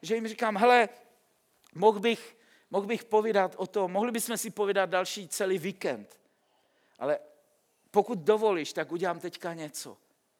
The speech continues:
Dej mi ruku a já se, já se chvíli budu modlit jenom o to, aby si mohl zažít Boha.“ A mnohokrát, když jsem to udělal, většinou víc v soukromí, než, než někde před ostatníma lidma, před, před, ti lidi sami se stydí a,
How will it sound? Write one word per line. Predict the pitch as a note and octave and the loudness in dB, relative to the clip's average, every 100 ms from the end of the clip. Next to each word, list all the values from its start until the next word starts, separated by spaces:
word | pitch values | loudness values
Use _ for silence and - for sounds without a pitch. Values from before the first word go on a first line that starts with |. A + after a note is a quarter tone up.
| _ _ - | _ _ -4
Dej | E3+ A3 | -2 0
mi | G3 | 0
ruku | F3+ F3+ F3 D3 | 0 -2 -2 -2
a | |
já | C#3+ | -2
se, | C#3+ E3+ D#3 D#3 - _ _ - | -2 -4 -4 -6 -18 _ _ -6
já | |
se | - A#3+ | -2 -2
chvíli | - A#3+ A#3 | -2 -4 -4
budu | G3 G3+ | -4 -4
modlit | F#3 F3+ F3 D3 | -4 -6 -6 -8
jenom | C#3+ D3 | -8 -10
o | D3 | -12
to, | - G#2 _ _ _ - | -16 -18 _ _ _ -12
aby | D3+ | -10
si | - | -8
mohl | F3 D#3+ | -4 -4
zažít | D#3 - C#3 D3 C#3+ | -2 -2 -2 -4 -10
Boha.“ | C3 C3+ B2+ - _ _ _ _ _ _ _ _ _ - | -10 -10 -10 -14 _ _ _ _ _ _ _ _ _ -6
A | D#3+ | -4
mnohokrát, | F3+ A#3+ C#4+ C#4+ B3+ A#3+ | 2 4 4 4 2 2
když | G#3 | 0
jsem | - A3+ | -2 -2
to | F#3 A#3 | 0 -2
udělal, | G3+ F3+ A3+ G#3+ C3 F#2+ F2 _ _ _ _ _ _ _ - - | -2 0 0 0 0 -2 -6 _ _ _ _ _ _ _ -12 -10
většinou | E3 G3 G3 G#3+ F#3 | 2 2 2 -2 -2
víc | E3 F3+ - | -4 -6 -4
v | |
soukromí, | - F#3 F#3 F3 E3 D#3+ | 0 0 0 -2 -2 -4
než, | D#3 - | -6 -8
než | D3+ C#3+ | -12 -14
někde | D3+ C#3+ C#3 C#3 | -12 -10 -8 -8
před | - D3+ C3 - - - | -6 -8 -8 -16 -20 -12
ostatníma | E3 - F3 D#3+ F3+ E3 D3+ | -6 0 2 0 -2 0 2
lidma, | D#3 D#3+ D3+ | 0 -2 -2
před, | D3+ D3+ - | -2 -8 -10
před, | - C3+ | -12 -10
ti | - | -4
lidi | E3+ D#3+ E3 | -2 -2 -2
sami | - E3+ F3 | 0 0 -2
se | - D#3 | -6 -6
stydí | - D3+ C#3+ D#3+ | -6 -8 -8 -8
a, | - B2+ | -6 -10